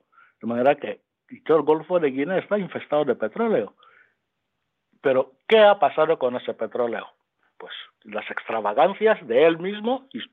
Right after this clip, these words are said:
sus hijos, sus mujeres, sus hermanos, etcétera, etcétera. Son los únicos que se han beneficiado de eso. Que su hijo esté comprando guantes de Michael Jackson y cosas así, y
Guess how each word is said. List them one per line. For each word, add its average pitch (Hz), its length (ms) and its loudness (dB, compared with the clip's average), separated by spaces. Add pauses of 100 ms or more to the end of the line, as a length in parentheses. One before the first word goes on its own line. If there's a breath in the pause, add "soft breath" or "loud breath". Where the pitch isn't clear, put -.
(180)
sus 107 200 -10
hijos, 240 320 2 (380 loud breath)
sus 202 160 -12
mujeres, 226 580 4 (140)
sus - 220 -14
hermanos, 220 600 -2
etcétera, 127 440 -4
etcétera. 80 480 -12 (520 loud breath)
Son 233 140 2
los 214 180 2
únicos 220 360 -2
que 160 100 -2
se - 100 -4
han 165 120 -2
beneficiado 131 580 2
de 135 160 0
eso. - 260 -8 (580 soft breath)
Que 127 100 0
su 147 200 2
hijo 214 260 4
esté 190 220 0
comprando 175 520 2
guantes 208 520 0
de 165 100 2
Michael 165 560 -2
Jackson 156 480 -2
y 113 60 -12
cosas 190 360 -2
así, 160 460 0
y 120 40 -2